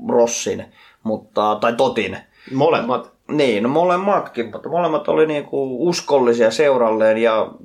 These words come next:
Speaker 1: siitä niinku hatunnosto kyllä Rooma-faneille, ne on niinku semmosia kunniallisia
Speaker 2: Kyllä,
Speaker 1: faneja.
Speaker 2: kyllä, kyllä,
Speaker 1: Ja
Speaker 2: ne
Speaker 1: ne
Speaker 2: on
Speaker 1: on tosi ylpeitä,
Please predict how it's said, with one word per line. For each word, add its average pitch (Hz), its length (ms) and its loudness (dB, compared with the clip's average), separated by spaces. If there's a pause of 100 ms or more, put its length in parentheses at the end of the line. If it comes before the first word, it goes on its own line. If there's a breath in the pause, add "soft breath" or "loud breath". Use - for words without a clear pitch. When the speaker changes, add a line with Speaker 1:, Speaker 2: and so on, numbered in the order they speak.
(160)
Speaker 1:
siitä 170 260 -2
niinku 147 180 0
hatunnosto 151 420 -2
kyllä 143 180 0
Rooma-faneille, 127 640 0 (460)
ne 196 160 0
on 170 160 0
niinku 160 200 0
semmosia 131 500 -4 (360)
kunniallisia 104 1120 0 (360)
Speaker 2:
Kyllä, 254 160 0
Speaker 1:
faneja. - 360 0
Speaker 2:
kyllä, 143 180 0
kyllä, 269 260 -4
Speaker 1:
Ja 381 80 -2
Speaker 2:
ne 254 60 0
Speaker 1:
ne 170 80 2
Speaker 2:
on 196 120 2
Speaker 1:
on 196 60 -2
tosi 202 300 0
ylpeitä, 127 840 2